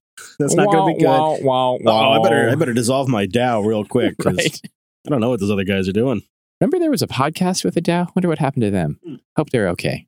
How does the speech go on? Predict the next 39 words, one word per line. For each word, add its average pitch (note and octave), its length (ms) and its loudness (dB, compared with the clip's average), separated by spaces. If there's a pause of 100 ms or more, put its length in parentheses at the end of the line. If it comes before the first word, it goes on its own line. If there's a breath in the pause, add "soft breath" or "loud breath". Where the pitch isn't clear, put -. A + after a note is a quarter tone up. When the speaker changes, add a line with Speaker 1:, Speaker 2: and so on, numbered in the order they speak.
Speaker 1:
They're A#2 160 0
on G#2+ 80 -2
to G2+ 60 -4
their F#2+ 140 -4
next F#2+ 300 -6
thing. D#2 220 -12 (800)
Seems F3 320 -2
like A2 260 -2
anybody A#2+ 540 -2
that's - 580 -6 (140)
thought A#2+ 200 -2
they A#2+ 60 0
were A2 140 -2
being G2+ 480 -2 (160)
covered A#2+ 320 0
up, A2 140 -2 (140)
you C3 100 0
know, G2 160 -2
shielded G#2+ 580 -2
by G2 160 0
starting G#2+ 380 -2
a F2+ 40 -4
dao G#2 520 -2 (180)
is G#2+ 140 -2
basically B2+ 680 -2 (120)
only B2+ 640 -2
as G#2 480 -2
protected G#2+ 640 -4
as G#2 240 -2
the A2 80 0
obscurity G#2+ 600 -2
of F#2+ 220 -2
the G2+ 100 0
chain A2 380 -2
that F2+ 100 -6
they're F2 120 -4
using F2+ 340 -4
gives E2+ 260 -6
them. - 180 -16